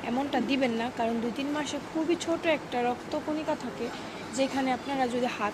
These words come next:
লা-, লাগে বা কোনো স্পর্শ লাগে, তাহলে কিন্তু সেটাই হয়ে যাইতে পারে, হ্যাঁ, মিসক্যারেজ হয়ে যেতে পারে। এর জন্য এমনটা কিন্তু করা যাবে না, হ্যাঁ। এখানে হচ্ছে আমার মা ইয়া করতেছে,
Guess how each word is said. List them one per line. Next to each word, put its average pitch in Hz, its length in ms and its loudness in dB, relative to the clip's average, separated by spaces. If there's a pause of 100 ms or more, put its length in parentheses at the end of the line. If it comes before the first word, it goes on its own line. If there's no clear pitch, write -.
লা-, 269 180 2
লাগে 247 400 6 (380)
বা 240 120 0
কোনো 269 200 2
স্পর্শ 247 440 2
লাগে, 247 340 2
তাহলে 226 200 0
কিন্তু 240 280 -2
সেটাই 247 400 4
হয়ে 254 240 8
যাইতে 220 300 2
পারে, 240 240 2 (680)
হ্যাঁ, 285 240 2
মিসক্যারেজ 262 560 4
হয়ে 254 120 4
যেতে 247 280 0
পারে। 240 160 2
এর 214 300 -2
জন্য 233 220 2
এমনটা 240 460 2
কিন্তু 220 320 -4
করা 247 200 8
যাবে 240 260 2
না, 185 120 -2 (100)
হ্যাঁ। 269 120 -2 (1800)
এখানে 233 240 -8
হচ্ছে 233 220 -6
আমার 226 220 -2
মা 226 240 0 (640)
ইয়া 254 120 2
করতেছে, 247 540 -6